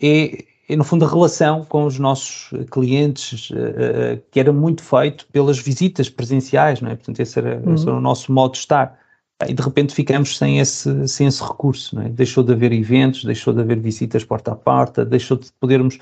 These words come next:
Speaker 1: almoçar com, com os nossos parceiros, com os nossos clientes. Portanto, houve aqui claramente um, um, um momento de quebra em que durante umas semanas tentamos perceber como é que a gente se ajusta agora a esta nova realidade.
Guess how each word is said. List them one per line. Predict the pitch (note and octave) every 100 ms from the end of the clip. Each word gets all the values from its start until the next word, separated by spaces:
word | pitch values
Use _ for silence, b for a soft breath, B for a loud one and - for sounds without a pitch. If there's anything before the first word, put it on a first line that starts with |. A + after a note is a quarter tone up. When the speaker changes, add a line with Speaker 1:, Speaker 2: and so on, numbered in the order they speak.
| B B -
Speaker 1:
almoçar | C3 C3 - C#3 C#3+ C3+
com, | - B2+ B2 b b b b -
com | B2+
os | B2+ A#2
nossos | B2+ B2
parceiros, | - A#2 - B2+ A#2+
com | -
os | A2+
nossos | A#2+ A#2
clientes. | - B2 A#2+ A#2 - _ _ _ _ _ -
Portanto, | B2+ B2+
houve | C#3+ C#3
aqui | - D3
claramente | - D3+ C3+ C#3 C#3+ C#3+ D3+
um, |
um, | C#3+ C#3+ C#3 C3 C3
um |
momento | C3+ C3+ C#3 C#3 C3+ -
de |
quebra | - C3+ C#3 D3 C#3+ -
em | C#3+
que | C#3 C#3+
durante | B2+ D3 C#3+ -
umas | C3+ C3 B2
semanas | C#3 C3 C3+ C#3+ -
tentamos | - C#3 C#3 C3+
perceber | - - C#3
como | C#3 C#3
é |
que | C3+
a | C3
gente | C#3+ C3+
se | - - D3
ajusta | C3 B2 C3+ - C#3 C#3
agora | B2+ B2+ B2+
a | C3+
esta | B2+ -
nova | C3 B2+ C3
realidade. | C3+ C3 C3 C3+ A#2